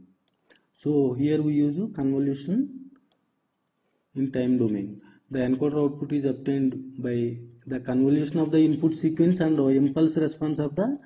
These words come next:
encoder. That is why you call this coding process as convolutional coding. Suppose, let us consider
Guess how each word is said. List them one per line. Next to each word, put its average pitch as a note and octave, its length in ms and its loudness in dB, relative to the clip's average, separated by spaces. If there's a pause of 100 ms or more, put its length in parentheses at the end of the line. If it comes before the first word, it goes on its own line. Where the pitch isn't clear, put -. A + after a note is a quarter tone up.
(280)
encoder. B2 460 -2 (920)
That C3 160 -4
is D3 120 0
why D#3 80 2
you D3 140 0
call C#3 280 -2
this C#3 400 -6
coding B2+ 500 -2
process B2+ 440 -6
as A#2+ 360 -6 (180)
convolutional B2 760 -4 (580)
coding. G2+ 460 -2 (1400)
Suppose, D3+ 380 2
let C#3+ 180 -2
us D#3 120 -4
consider C#3+ 400 0